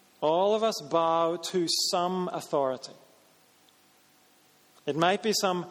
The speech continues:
personal ambition that masters us and controls us and drives us. It might be an addiction.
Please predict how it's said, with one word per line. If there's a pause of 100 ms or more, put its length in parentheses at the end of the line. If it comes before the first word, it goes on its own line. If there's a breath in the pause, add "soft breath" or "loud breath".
(220 loud breath)
personal
ambition
that
masters
us
and
controls
us
and
drives
us. (1200 soft breath)
It
might
be
an
addiction.